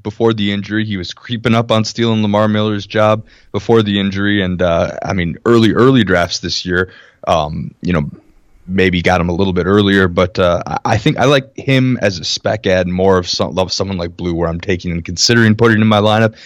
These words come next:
Again, you always have to have the bench s-, space, so it can be tough to make these recommendations.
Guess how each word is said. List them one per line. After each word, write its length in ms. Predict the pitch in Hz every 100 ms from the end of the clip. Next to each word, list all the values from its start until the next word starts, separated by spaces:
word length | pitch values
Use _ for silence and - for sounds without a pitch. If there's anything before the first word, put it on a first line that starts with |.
| -
Again, 340 | - 123 107 95
you 240 | 98 113
always 200 | 117 107
have 160 | 110 98
to 80 | 92
have 140 | 90
the 60 | 82
bench 360 | 80 80 -
s-, 100 | -
space, 260 | - 82 76
so 100 | 92
it 80 | 90
can 80 | 104
be 80 |
tough 260 | 92 104 95
to 80 | 95
make 200 | 90 98
these 180 | 107 107
recommendations. 760 | 107 110 107 110 110 117 113